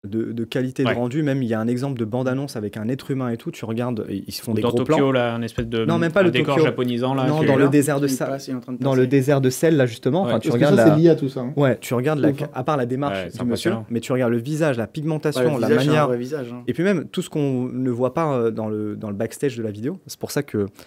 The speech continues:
Speaker 1: l'I A, ça va être
Speaker 2: Alors,
Speaker 1: complémentaire au métier, c'est la gestion de ta lumière.
Speaker 2: Techniquement, ce qui est assez fou, c'est que c'est la persistance des objets.
Speaker 4: Oui.
Speaker 1: Aussi.
Speaker 2: C'est-à-dire que, euh, on le voit quand on fait de l'I A Gen, j'arrive à générer un perso,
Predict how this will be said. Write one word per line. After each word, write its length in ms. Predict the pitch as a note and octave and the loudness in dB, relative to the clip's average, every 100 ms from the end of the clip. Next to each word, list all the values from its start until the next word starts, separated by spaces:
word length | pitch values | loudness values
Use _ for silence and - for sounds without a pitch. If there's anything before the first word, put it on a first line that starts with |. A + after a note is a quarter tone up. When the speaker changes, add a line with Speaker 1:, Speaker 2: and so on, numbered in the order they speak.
| - _ _ _ - | -20 _ _ _ -6
Speaker 1:
l'I 120 | A#2 | -2
A, 60 | C#3+ | 0
ça 140 | B2+ | 0
va 100 | A2 | -2
être 80 | G#2 G#2 | -4 -4
Speaker 2:
Alors, 120 | G#2 | 0
Speaker 1:
complémentaire 360 | B2+ A#2+ A#2 A2+ | 2 2 2 0
au 60 | |
métier, 260 | A#2 B2+ F3+ | 0 0 -2
c'est 320 | - A#2+ G#2+ - | 2 2 0 -2
la 200 | A2+ A2 | -4 -2
gestion 280 | B2 - | -4 -6
de 60 | A#2+ | -4
ta 100 | B2+ | -2
lumière. 380 | C#3+ C#3+ B2+ - | 0 0 -2 -4
Speaker 2:
Techniquement, 420 | C3+ C3 B2+ D#3 | -4 -4 -6 -8
ce 80 | D3+ | -8
qui 80 | A2+ | -6
est 40 | |
assez 180 | - A#2+ | -6 -8
fou, 240 | - D#3 F3 - _ | -6 -10 -10 -16 _
c'est 60 | A2+ | -12
que 260 | A#2 G2+ G2+ | -8 -8 -8
c'est 100 | - | -6
la 80 | G#2+ | -4
persistance 680 | G#2+ C3+ - C#3 - D3 C#3+ | -4 -4 -6 -6 -6 -8 -4
des 200 | B2 A2+ | -4 -4
objets. 260 | A#2 A#2 - - D3+ | -4 -6 -8 -6 2
Speaker 4:
Oui. 120 | C#3+ | 4
Speaker 1:
Aussi. 320 | C#3 C#3 - _ | 2 -2 -10 _
Speaker 2:
C'est-à-dire 380 | - A2 A2 | -2 0 0
que, 80 | - | 0
euh, 500 | A2+ G#2 F#2 F2+ F#2 | 0 2 0 -4 -6
on 120 | F#2 G2+ | -6 -4
le 40 | |
voit 180 | A#2+ C#3 | 0 0
quand 100 | A#2+ | 0
on 40 | |
fait 140 | G#2 A2+ | -2 -2
de 60 | |
l'I 180 | A2+ A#2 | 0 0
A 80 | A#2 | 2
Gen, 380 | A#2+ D3 D3 G#2+ | 2 2 4 2
j'arrive 280 | G#2+ A#2 | 2 0
à 60 | A#2 | 0
générer 300 | A2+ A#2 A#2 | 0 -2 0
un 100 | A#2 | -2
perso, 480 | A2+ G#2 - D3+ | -4 -4 -2 -2